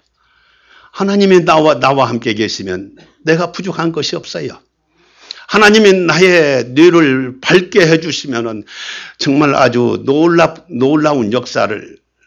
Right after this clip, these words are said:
제거해 주신다라고 저는 항상 시편 이십 편, 아, 어, 이십 편 오 절을 항상 얘기합니다. 우리의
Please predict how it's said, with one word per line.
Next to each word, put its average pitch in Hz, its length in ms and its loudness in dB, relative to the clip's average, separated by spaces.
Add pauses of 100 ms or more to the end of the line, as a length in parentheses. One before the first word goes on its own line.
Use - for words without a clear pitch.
(380)
제거해 104 440 -2
주신다라고 95 680 -2
저는 139 220 2
항상 160 500 2
시편 156 580 -2
이십 160 400 -4
편, 98 320 -6
아, 87 200 -6 (560)
어, 98 280 -4 (280)
이십 160 320 -6
편 123 380 0
오 139 200 0
절을 117 320 0
항상 107 460 -4
얘기합니다. 98 760 -6 (680)
우리의 101 600 -2